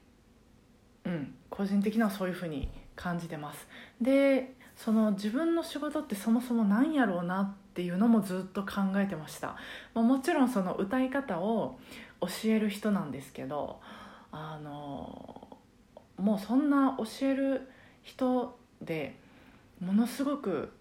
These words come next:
スキルがあって、もう本当に素晴らしい先生は、あの、たくさんいらっしゃるんですけども、なんで私はこう、ここの今までやってこれたのかなとか、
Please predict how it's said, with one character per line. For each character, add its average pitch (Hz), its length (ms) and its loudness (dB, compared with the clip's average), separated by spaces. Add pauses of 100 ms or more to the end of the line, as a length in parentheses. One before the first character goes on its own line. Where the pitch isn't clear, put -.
(160)
ス - 160 -20
キ 214 140 -2
ル 190 100 0
が 165 380 -4
あ 175 80 -6
っ 175 40 -8
て、 156 320 -6
も 170 340 -4
う 170 40 -14
本 220 140 2
当 262 120 2
に 247 80 2
素 240 140 -6
晴 240 180 0
ら 247 60 -4
し 254 160 -8
い 214 40 0
先 175 300 -6
生 165 120 -2
は、 143 200 -6 (520)
あ 160 160 -8
の、 151 160 -10
た 165 120 -12
く - 100 -14
さ 226 140 -2
ん 233 80 4
い 233 40 2
ら 233 80 2
っ 226 40 -2
し - 200 -10
ゃ 214 80 0
る 185 120 -2
ん 160 220 -8 (840)
で 151 160 -6
す - 120 -18
け 143 140 -8
ど 143 80 -6
も、 147 380 -8
な 208 160 2
ん 254 60 6
で 262 60 6
私 196 300 0
は 185 80 -4
こ 170 320 0
う、 - 20 -14 (380)
こ - 140 -6
こ 185 160 -2
の 175 320 -4 (960)
今 190 160 6
ま 185 140 -2
で 165 60 0
や 160 100 -2
っ - 20 -10
て 160 160 -10
こ 220 140 -2
れ 202 80 2
た 175 100 -2
の 143 120 -8
か 151 120 -12
な 139 160 -6
と 143 140 -12
か、 - 240 -10